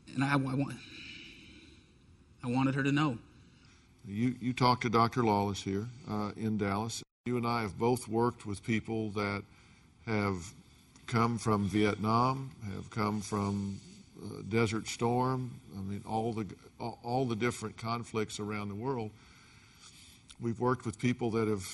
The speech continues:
Speaker 2: have come back from that with post-traumatic stress syndrome or disorder, however it's labeled. Have you ever seen a manifestation where someone fabricates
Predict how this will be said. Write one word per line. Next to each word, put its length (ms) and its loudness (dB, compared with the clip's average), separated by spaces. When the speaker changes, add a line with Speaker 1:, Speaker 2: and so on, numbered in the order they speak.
Speaker 2:
have 140 -6
come 240 0
back 200 4
from 220 -4
that 220 -2
with 200 -6
post-traumatic 640 0
stress 360 2
syndrome 500 0
or 140 2
disorder, 560 0
however 440 -2
it's 180 -6
labeled. 420 -4
Have 180 2
you 240 0
ever 340 2
seen 400 -2
a 60 0
manifestation 1300 -2
where 460 2
someone 1000 -2
fabricates 1400 -2